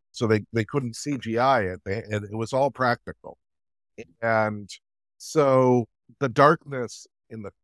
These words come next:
film was kind of necessary, but what we were working from in the comic, we didn't know how dark or light it was going to be. And we didn't know how much blood the M P A A was going to allow or not allow.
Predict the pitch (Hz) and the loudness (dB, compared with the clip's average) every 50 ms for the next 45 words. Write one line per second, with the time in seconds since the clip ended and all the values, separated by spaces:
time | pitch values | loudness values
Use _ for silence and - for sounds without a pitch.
0 | _ - 208 233 226 175 131 117 110 107 110 107 - - 113 113 110 - - - | _ -4 -2 0 0 0 0 0 -2 -4 -6 -10 -10 -8 -8 -8 -8 -8 -6 -6
1 | 127 113 107 104 104 113 113 117 - - 107 - 104 87 90 87 82 110 113 117 | -6 -4 -6 -6 -4 -4 -4 -4 -6 -12 -14 -14 -12 -12 -12 -12 -12 -12 -8 -6
2 | 117 120 113 120 143 170 196 190 156 131 120 110 - - 117 104 - - 110 104 | -6 -6 -4 0 2 2 4 4 4 2 2 -2 -4 -8 -12 -14 -10 -10 -10 -10
3 | 101 95 95 92 _ - 139 170 180 160 117 95 92 - _ _ _ _ _ _ | -10 -12 -14 -14 _ -8 -6 -6 -6 -6 -6 -8 -10 -12 _ _ _ _ _ _
4 | _ - 135 165 190 180 147 123 127 135 156 147 120 113 120 120 113 107 - 110 | _ 2 4 4 4 4 2 0 -2 -2 0 0 0 0 -2 -2 -4 -2 -2 -2
5 | 110 113 - - 104 98 98 98 98 92 92 90 - 95 87 - - 104 98 95 | -2 -2 -4 -8 -8 -6 -4 -4 -4 -6 -8 -10 -12 -16 -18 -12 -10 -8 -8 -8
6 | 92 90 87 - 95 87 85 85 98 - _ _ _ _ _ _ _ _ _ _ | -10 -14 -18 -20 -18 -16 -16 -16 -18 -18 _ _ _ _ _ _ _ _ _ _
7 | _ _ - 113 113 110 110 107 101 101 - 117 113 123 139 131 139 123 117 113 | _ _ -4 0 0 2 2 0 -2 -6 -10 -6 -6 -4 -2 -2 -4 -6 -8 -6
8 | 113 113 113 107 104 101 - 135 123 120 117 110 - - - - 107 110 110 110 | -4 -2 0 0 -2 -2 -2 -2 -2 0 -2 -4 -4 -8 -12 -6 -2 0 0 0
9 | 107 95 104 95 104 107 110 110 - 117 104 98 101 95 95 98 101 107 104 95 | -2 -6 -8 -6 -4 -6 -6 -6 -8 -8 -6 -6 -6 -6 -6 -6 -6 -6 -6 -8
10 | 98 92 - - 104 101 98 101 98 95 90 92 95 101 104 110 107 98 92 90 | -10 -12 -10 -10 -8 -8 -8 -8 -8 -8 -6 -4 -2 -2 0 -2 -2 -4 -6 -6
11 | 87 98 123 151 165 - 120 98 85 80 82 80 82 - | -4 -2 -2 -2 -2 -2 -2 -4 -6 -8 -10 -12 -12 -14